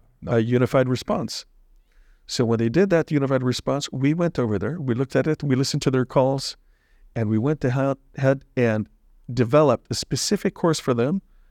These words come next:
on how to work better together. And, uh, they were very happy with their course. The general, he called me in and he was like, uh, "Captain, uh, you caused a problem for me. And, you know, come here to Mecca." And I was like, "Okay,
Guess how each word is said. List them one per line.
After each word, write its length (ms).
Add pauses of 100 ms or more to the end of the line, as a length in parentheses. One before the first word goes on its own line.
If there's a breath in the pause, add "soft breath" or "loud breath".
(200)
on 120
how 180
to 160
work 260
better 240
together. 520 (1600)
And, 500 (380)
uh, 400 (160)
they 140
were 120
very 260
happy 220
with 140
their 140
course. 460
The 100
general, 400
he 120
called 400
me 200
in 200
and 160
he 140
was 160
like, 260
uh, 280 (580)
"Captain, 540
uh, 20
you 160
caused 320
a 60
problem 440
for 240
me. 160
And, 160
you 220
know, 140 (100)
come 200
here 120
to 140
Mecca." 320
And 120
I 40
was 100
like, 180
"Okay, 440